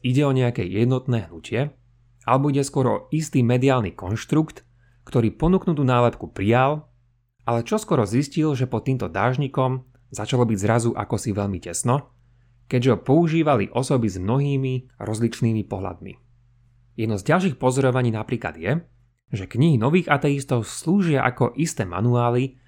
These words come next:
ktorých argumenty môžu alebo majú neveriaci využívať pri konverzácii či nebodaj konfrontácii s veriacimi. Teda ak niekto povie,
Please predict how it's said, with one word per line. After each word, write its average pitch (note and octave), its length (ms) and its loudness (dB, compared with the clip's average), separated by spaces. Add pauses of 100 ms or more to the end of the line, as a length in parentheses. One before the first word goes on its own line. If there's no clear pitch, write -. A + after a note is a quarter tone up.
(300)
ktorých B2+ 400 2
argumenty E3 480 2
môžu C3 480 0
alebo F2 220 -6
majú C3 420 -2
neveriaci A2+ 480 0
využívať B2 800 0
pri - 160 -12
konverzácii B2 800 0
či G#2+ 160 -4
nebodaj G2+ 320 -6
konfrontácii B2 680 0
s G2 100 -8
veriacimi. F2+ 500 -8 (640)
Teda B2+ 160 2
ak A2 80 4
niekto G#2 240 -2
povie, C#3 560 2